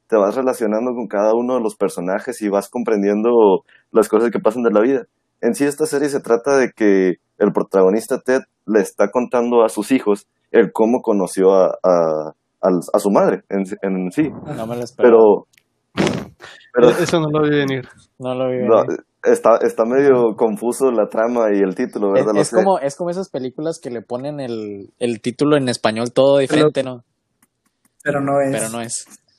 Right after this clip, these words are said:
Speaker 1: Sí, pero
Speaker 2: Es
Speaker 1: aquí
Speaker 2: más
Speaker 1: lo
Speaker 2: o menos
Speaker 1: tiene,
Speaker 2: eso pensé.
Speaker 1: aquí en inglés, en español y en castellano, en francés, tiene el mismo título y
Speaker 2: Ah,
Speaker 1: te está
Speaker 2: ok.
Speaker 1: platicando algo.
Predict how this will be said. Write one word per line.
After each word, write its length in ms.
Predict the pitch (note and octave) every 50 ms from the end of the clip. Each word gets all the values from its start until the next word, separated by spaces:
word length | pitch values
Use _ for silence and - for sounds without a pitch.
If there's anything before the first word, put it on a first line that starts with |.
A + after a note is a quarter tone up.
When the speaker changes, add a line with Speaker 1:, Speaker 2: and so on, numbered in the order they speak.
| _ _
Speaker 1:
Sí, 120 | - C3+ D3+ D#3
pero 80 | - A#2+
Speaker 2:
Es 120 | A2+ A2 -
Speaker 1:
aquí 80 | -
Speaker 2:
más 120 | D#3+ C3 B2+
Speaker 1:
lo 60 | -
Speaker 2:
o 20 |
menos 160 | C3 C3 C3 C3+
Speaker 1:
tiene, 100 | C3 A#2
Speaker 2:
eso 140 | - - A2 -
pensé. 240 | B2+ A#2+ - A#2+ A#2
Speaker 1:
aquí 240 | A#2 A#2+ A#2+ - B2+
en 120 | B2 B2+ C#3
inglés, 580 | C#3 C3 A#2+ A#2+ B2 B2+ C3 C3+ C3 B2 -
en 140 | B2+ A2+ A2+
español 720 | G#2+ - - A2 G2+ G#2 G#2 A2 A#2+ B2+ B2+ B2+ B2+ A#2
y 180 | A2 A2 G#2+ G#2
en 160 | G2+ G2+ G2+
castellano, 840 | - G#2 G2+ - - A2+ G3 G3 A2 A2+ B2 B2 B2 A#2+ A#2 A2+ G#2+
en 180 | G2 F#2+ F#2 -
francés, 600 | A2 G2+ G2 G2 - - A#2 B2 B2 A#2+ - - - E2+ - _
tiene 200 | - B2+ B2+ B2+
el 60 | A#2+ A#2+
mismo 300 | C3 C#3 C3+ C3 B2+ -
título 380 | - C#3 C3+ C#3 C3+ B2 A#2+ A2+
y 20 | A2
Speaker 2:
Ah, 180 | - G#2 G#2 G#2
Speaker 1:
te 60 | G#2
está 140 | - - G#2+
Speaker 2:
ok. 40 | G2+
Speaker 1:
platicando 500 | G2+ A2+ F#2+ G#2+ G2 G#2+ G#2 G#2 G2+ G2
algo. 260 | F#2 F#2 F2+ F2 F2